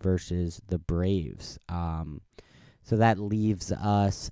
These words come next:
at seventy-nine and sixty-five with eighteen games to go. Uh, if we merely go nine or five hundred over these final eighteen, that would put us at eighty-eight and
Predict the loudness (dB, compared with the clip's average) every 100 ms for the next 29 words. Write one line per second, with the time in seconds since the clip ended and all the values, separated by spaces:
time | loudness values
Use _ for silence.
0 | -6 -4 -4 -6 -10 -6 0 2 4 2
1 | 2 2 2 2 0 -2 -2 -2 -2 -2
2 | -2 -2 -4 -2 -2 0 0 0 2 0
3 | 0 -6 -4 -4 -2 -2 -2 -4 -8 -4
4 | 0 2 0 -4 -12 -6 -2 -2 -2 -6
5 | -10 _ _ _ _ _ -4 0 2 4
6 | 2 2 0 2 2 0 -4 -4 -2 -4
7 | -4 -2 -2 -2 -2 -2 -2 -2 0 2
8 | 2 4 4 2 -2 -4 -8 -8 -4 -2
9 | 0 0 0 -2 -8 -6 -6 -6 -8 -6
10 | -2 -2 -2 -4 -6 -2 -2 -2 -4 -6
11 | -6 -8 -6 -4 -2 -2 -2 -2 -6 -12
12 | -8 -6 -4 -6 -8